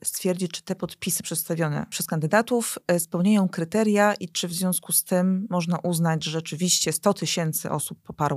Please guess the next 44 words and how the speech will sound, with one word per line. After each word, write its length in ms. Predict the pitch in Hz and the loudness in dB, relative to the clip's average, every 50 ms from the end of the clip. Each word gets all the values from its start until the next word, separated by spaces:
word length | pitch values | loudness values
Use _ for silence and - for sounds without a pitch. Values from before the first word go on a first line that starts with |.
| 131 131 | -2 -4
Nadjeżdina 680 | 127 131 131 135 139 151 151 175 196 226 262 262 294 - - - - - _ _ | -6 -6 -6 -6 -8 -4 -2 2 4 4 4 4 4 0 -6 -16 -18 -20 _ _
i 60 | - | -8
czy 140 | - - 165 | -6 -2 0
można 260 | 180 190 190 208 196 | 0 2 4 4 4
go 120 | 170 180 | 2 2
zarejestrować 640 | 165 170 156 147 139 139 - - - 180 165 170 165 | 2 2 0 0 0 -2 -4 -2 -2 -2 0 0 -2
jako 140 | 170 165 151 | -2 -4 -4
kandydata 560 | - - 151 151 156 - 165 165 - 160 156 - - - - - _ - | -4 -4 -2 -2 0 0 0 0 2 0 0 -2 -6 -18 -20 -20 _ -10
w 100 | 160 147 | -6 -4
wyborach 380 | 160 165 156 175 170 160 160 - | -2 2 4 4 4 4 2 0
prezydenckich. 680 | - 165 156 143 156 143 147 135 120 - - - - | -2 -2 -2 0 0 0 0 0 0 -6 -10 -12 -10
Czyli 180 | - - 139 151 | -8 -6 -6 -4
na 120 | 151 135 | -2 0
razie 200 | 156 185 233 233 | 2 2 4 4
Nadjeżdin 480 | 202 170 156 147 156 175 180 170 208 175 | 2 2 0 -2 -2 -4 -4 -2 -2 -2
jest 180 | 165 160 - | 0 -2 -2
kandydatem 500 | - - 156 147 175 160 170 170 - 170 | -2 -4 -2 -2 2 2 2 0 2 -2
na 100 | 156 156 | -2 -2
kandydata, 580 | 160 - 156 151 156 160 - 117 - - - 147 | -2 -2 -2 0 0 0 -2 -2 -2 -2 -2 -2
trzeba 300 | - - - 165 156 147 | -2 -4 -4 -2 -4 -4
powiedzieć 400 | - 156 147 151 - - - - | -4 -4 -4 -4 -6 -6 -8 -6
w 40 | - | -2
ten 140 | - 151 147 | -2 0 0
sposób. 600 | - - - - - - 147 190 233 - - - - - - - _ | 0 -2 -4 -4 -2 0 0 0 0 -2 -8 -16 -18 -20 -20 -8 _
Mała 240 | 185 180 196 202 196 | 4 6 6 6 6
korekta, 760 | 196 - 196 185 196 190 - - - 190 180 175 175 180 175 - - 165 | 4 4 4 4 4 4 0 -4 0 2 4 6 6 6 4 2 -2 -6
głównie 540 | 170 156 165 175 196 208 196 196 190 190 185 | -4 0 2 4 4 4 4 6 6 6 4
zbierał 360 | 160 160 175 170 165 165 160 | 4 4 6 6 6 6 6
jednak 300 | 156 156 151 151 143 151 | 4 2 0 0 -2 -4
w 100 | 151 151 | -4 -2
miastach, 760 | 156 143 139 - - - - - - - - - - - _ _ _ _ | 0 0 2 0 0 0 0 -2 -2 -2 -6 -12 -16 -20 _ _ _ _
e, 200 | - 151 147 143 | -4 -2 -2 -2
podpisy. 520 | 143 - 165 - - - 165 165 - - 165 | -2 -4 -6 -6 -2 -2 0 0 0 -2 -4
Teraz 340 | - - 202 180 180 180 - | -2 2 4 4 4 4 2
powiem 280 | - 175 175 170 170 | 2 4 4 4 4
o 120 | - - 180 | 4 0 0
tym, 260 | - - 175 170 160 | 2 2 2 2 2
co 200 | - - 180 170 | 4 2 4 6
musi 280 | 190 185 165 - - | 6 6 6 4 2
zrobić 360 | 160 151 170 165 156 - - - | 2 4 2 2 2 0 -4 -2
kandydat 440 | - 165 156 147 165 - 156 - | 0 0 2 2 2 0 0 0
na 80 | - 156 | -2 -2
kandydata, 540 | - 165 151 151 160 147 147 156 - 147 147 | 0 0 0 0 2 2 0 0 0 -2 -2
żeby 400 | 147 160 139 160 147 147 147 | -2 -2 -4 -2 -2 -2 -2